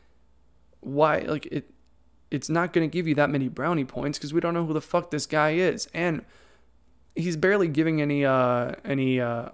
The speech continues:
offense, right? It's all just, like,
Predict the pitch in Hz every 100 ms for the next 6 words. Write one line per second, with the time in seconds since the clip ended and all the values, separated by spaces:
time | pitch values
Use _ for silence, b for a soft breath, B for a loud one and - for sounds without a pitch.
0 | - 156 175 - 123 113 - - _ _
1 | - 131 165 151 - 170 180 151 - 147
2 | 143 -